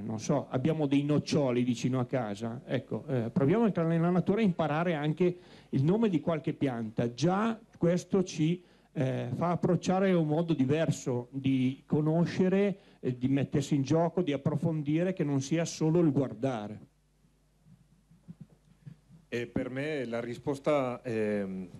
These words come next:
Speaker 2: ehm, vuoi farla con una, una piccola preghiera? Eh, mi spiace quelli che non gli piace la, le preghie-, le preghe-, le preghiere, ma credo che c'è, eh, la risposta c'è giusto in, in questa preghiera.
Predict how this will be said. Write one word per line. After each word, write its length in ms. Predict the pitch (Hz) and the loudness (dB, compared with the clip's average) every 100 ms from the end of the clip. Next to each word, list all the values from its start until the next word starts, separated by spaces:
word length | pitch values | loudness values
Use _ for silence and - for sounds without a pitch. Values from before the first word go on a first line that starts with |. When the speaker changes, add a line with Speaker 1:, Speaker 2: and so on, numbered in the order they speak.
| - | -8
Speaker 2:
ehm, 520 | 104 95 95 92 92 85 82 - - - - - - - - - - - - | -4 -4 -6 -8 -12 -16 -20 -20 -20 -18 -18 -18 -20 -20 -18 -12 -12 -12 -4
vuoi 280 | 110 120 | 0 0
farla 380 | - 123 120 127 | 0 -2 -2 -2
con 200 | 120 104 | -2 -2
una, 340 | 104 104 101 107 | -2 -4 -4 -6
una 240 | 117 117 | -4 -4
piccola 340 | 120 113 123 | -4 0 0
preghiera? 720 | 117 104 101 113 120 117 123 190 - - - - - _ _ _ - | -2 -4 -4 0 0 0 -2 -8 -20 -20 -20 -20 -20 _ _ _ -4
Eh, 600 | 110 104 101 101 98 95 | 0 0 0 -2 -2 -2
mi 160 | 101 107 | -2 -4
spiace 400 | - 135 131 127 | 0 0 0 -2
quelli 220 | 117 110 | -2 -2
che 100 | 110 | -2
non 220 | 104 104 | 0 0
gli 100 | 101 | 0
piace 320 | 101 113 - | -2 -2 -4
la, 160 | 92 87 | -6 -4
le 280 | 135 - 98 | -6 -6 -4
preghie-, 440 | - 101 104 123 120 | 2 2 4 0 0
le 140 | 110 | 0
preghe-, 420 | 107 107 101 123 - | 0 0 0 -2 -2
le 280 | 110 101 98 | -2 -2 -2
preghiere, 600 | - 104 110 123 104 98 | -2 -2 0 0 0 -2
ma 240 | 101 107 | -2 -4
credo 280 | 104 127 151 | 0 2 2
che 280 | 147 123 - - | 2 -2 -4 -16
c'è, 400 | - 143 135 135 - | -2 2 2 0 -2
eh, 520 | 127 120 113 110 104 - - - - | 0 2 2 0 -4 -10 -20 -12 -4
la 120 | 113 | 0
risposta 540 | 123 - 165 156 156 | 0 0 0 2 -2
c'è 460 | - 156 151 156 135 | 0 2 2 2 -2
giusto 400 | 143 139 - 123 | 0 0 2 0
in, 360 | 113 110 110 113 | 2 -2 -4 -2
in 200 | 123 113 | -2 0
questa 320 | 131 - 127 | 0 0 -2
preghiera. 560 | - 113 98 95 87 | -2 -4 -4 -4 -6